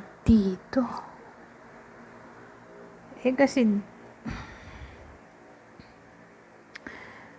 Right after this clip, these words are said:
ang dating, may someone sa connection nila na parang,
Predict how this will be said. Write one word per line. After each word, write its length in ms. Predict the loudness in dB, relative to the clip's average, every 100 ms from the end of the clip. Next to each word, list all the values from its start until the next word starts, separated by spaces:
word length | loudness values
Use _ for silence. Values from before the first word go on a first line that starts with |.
| -20 -20 -14 2
ang 240 | 4 8
dating, 640 | 6 6 4 4 4 0 -4 -10 -20 -20 -16 -2
may 160 | 0 2
someone 560 | 6 8 8 8 6
sa 160 | 4 4
connection 480 | 4 4 0 -2 2
nila 400 | 2 4 4 4
na 80 |
parang, 560 | 2 0 0 -2 -8 -12